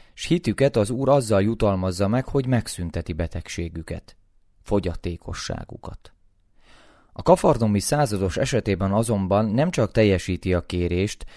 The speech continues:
hanem szavakkal is megdicséri a katonatisztet. „Mondom nektek, nem találtam ekkora hitet Izraelben.”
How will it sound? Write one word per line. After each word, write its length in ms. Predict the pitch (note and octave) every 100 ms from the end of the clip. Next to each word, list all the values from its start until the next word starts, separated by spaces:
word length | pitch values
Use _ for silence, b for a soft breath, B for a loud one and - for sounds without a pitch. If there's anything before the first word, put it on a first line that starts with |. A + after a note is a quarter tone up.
| B B
hanem 240 | G#2 A2+
szavakkal 520 | A2+ G3+ E3+ A2+ G2+
is 160 | F#2+ F2
megdicséri 600 | A#2 G#2 F#2 - F#2 F2+
a 80 | F2
katonatisztet. 1000 | G2+ G#2 F2+ F2 E2+ E2+ - F2 F2 - - _ _
„Mondom 420 | A2 B2 A#2 G#2
nektek, 560 | F#2+ F2 - F2 - - _ _
nem 240 | G#2+ A#2+ A2
találtam 520 | F#2+ F#2 F2+ - F#2
ekkora 360 | F#2+ - F2+
hitet 480 | F2+ F#2 E2+ E2+ - -
Izraelben.” 760 | G2 F2 F2 E2 D#2+ - -